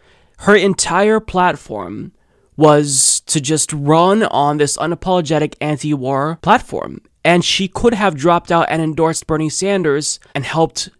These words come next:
an anti-war candidate who had a chance get elected, but instead she chose to keep running. And you know what? It, like, if she wanted to stay in until the convention, that's her choice. But the writing was on the wall. It seemed clear that she had no path to the nomination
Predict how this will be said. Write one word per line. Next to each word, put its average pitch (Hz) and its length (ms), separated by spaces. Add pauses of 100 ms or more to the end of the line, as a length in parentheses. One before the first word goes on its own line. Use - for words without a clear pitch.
(160)
an 160 100
anti-war 170 540
candidate 151 440
who 151 100
had 147 100
a 143 60
chance 208 400
get 151 120
elected, 147 560
but 151 120
instead 175 480 (500)
she - 160
chose 165 300
to 180 100
keep 202 260
running. 185 480
And 165 280
you 190 40
know 214 120
what? 185 180
It, 156 260
like, 165 160
if 170 80
she - 140
wanted 190 240
to 160 80
stay 156 240
in 160 80
until 147 220
the 135 60
convention, 147 360
that's 180 180
her 147 120
choice. 147 400 (520)
But 175 280 (380)
the 170 160
writing 190 360
was 160 120
on 147 140
the 143 60
wall. 139 320
It 127 100
seemed 151 320
clear 156 240
that 147 140
she 135 160
had 127 200
no 131 280
path 131 400
to 143 120
the 123 120
nomination 131 760